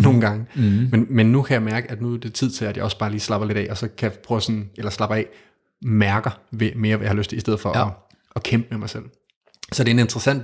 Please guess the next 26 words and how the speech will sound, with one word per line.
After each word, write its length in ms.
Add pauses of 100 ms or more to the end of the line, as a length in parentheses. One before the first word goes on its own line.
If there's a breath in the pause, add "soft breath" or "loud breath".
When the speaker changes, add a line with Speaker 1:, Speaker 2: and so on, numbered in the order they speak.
(120)
Speaker 1:
øh, 240 (360 loud breath)
et 140
interessant 480
sted, 240
du 160
sådan, 320
det 160
virker 160
til, 120
at 60
du 60
pendulerer 680
ret 120
meget 320
der, 140 (360 loud breath)
hvor 120
du, 360 (800 soft breath)
du, 120 (240)
du 60
gør 180
det 60
ikke, 140
fordi 160
du 100
skal 400
det 120